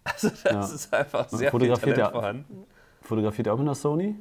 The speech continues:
Speaker 1: Ja, genau, der hat halt quasi auch zwei Sonys. Die eine ist die eine,
Speaker 2: Mhm.
Speaker 1: die ich auch benutze, und die andere ist die, äh, A sieben zwei. Und die ist ja auch schon eigentlich gut. Ähm, und, ähm,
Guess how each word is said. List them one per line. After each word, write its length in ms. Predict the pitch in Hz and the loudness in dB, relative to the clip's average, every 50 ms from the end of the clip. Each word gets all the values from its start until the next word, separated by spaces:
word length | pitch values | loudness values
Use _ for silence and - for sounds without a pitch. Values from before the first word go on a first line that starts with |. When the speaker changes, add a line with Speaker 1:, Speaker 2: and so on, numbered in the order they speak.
| - - - | -12 -12 -4
Speaker 1:
Ja, 180 | 127 131 131 | 0 0 0
genau, 220 | 143 147 147 147 147 | 0 0 0 0 2
der 100 | 139 127 | 2 2
hat 120 | 131 143 | 0 2
halt 200 | 156 147 139 143 | 2 2 0 0
quasi 360 | - - 135 135 131 135 131 | -2 -4 -4 -2 -2 -2 -2
auch 120 | 120 131 - | -2 -2 -4
zwei 300 | - - - 127 127 139 | -6 -6 -2 0 0 0
Sonys. 600 | 143 - - 127 143 151 165 170 180 190 - - - | -2 -6 -8 -6 -6 -6 -6 -6 -8 -8 -10 -12 -14
Die 100 | - - | -10 -8
eine 180 | - 117 127 127 | -6 -6 -6 -6
ist 160 | 123 127 - | -8 -8 -6
die 140 | 123 123 - | -6 -6 -2
eine, 180 | 110 107 101 104 | -2 0 0 0
Speaker 2:
Mhm. 40 | 117 | -2
Speaker 1:
die 40 | 117 | -2
ich 80 | 113 - | -4 -6
auch 100 | - - | -6 -6
benutze, 400 | - 143 139 139 139 - - 127 | -8 -8 -8 -8 -8 -8 -8 -8
und 80 | 113 110 | -6 -6
die 60 | 110 | -4
andere 260 | 110 127 127 123 120 | -4 -4 -4 -4 -4
ist 180 | 117 113 - - | -6 -6 -8 -8
die, 260 | 117 117 117 117 117 _ _ _ _ _ _ _ _ _ _ _ - | -6 -6 -6 -6 -8 _ _ _ _ _ _ _ _ _ _ _ -8
äh, 40 | - | -4
A 440 | - 110 113 107 - - 101 113 110 | -2 0 0 0 2 2 2 0 0
sieben 320 | 117 139 147 123 117 104 | -2 -4 -8 -8 -10 -10
zwei. 500 | - - - 104 101 123 131 160 208 233 196 - - | -10 -6 -2 0 2 2 2 0 -2 -4 -8 -10 -10
Und 200 | - 104 104 101 | -10 -8 -8 -6
die 40 | 107 | -8
ist 100 | 110 - | -6 -4
ja 60 | - | -4
auch 140 | 65 - - | -4 -4 -4
schon 160 | - - 139 | -8 -10 -10
eigentlich 260 | 147 127 127 123 - - | -8 -8 -8 -8 -10 -10
gut. 240 | - 151 165 - _ _ _ _ _ _ _ _ _ _ _ _ _ _ _ _ _ _ _ - | -10 -10 -10 -12 _ _ _ _ _ _ _ _ _ _ _ _ _ _ _ _ _ _ _ -2
Ähm, 680 | - 113 113 113 113 113 113 113 113 113 110 110 - - _ _ _ _ _ _ _ _ _ _ _ - | 0 0 2 2 0 -2 -2 -4 -6 -6 -8 -8 -10 -14 _ _ _ _ _ _ _ _ _ _ _ -4
und, 720 | - 113 117 117 117 117 117 117 117 113 - - - - | 0 2 2 2 2 2 0 -2 -4 -6 -8 -10 -8 -4
ähm, 500 | - 98 101 101 101 101 104 101 101 - | -2 -2 0 0 0 -2 -6 -8 -12 -14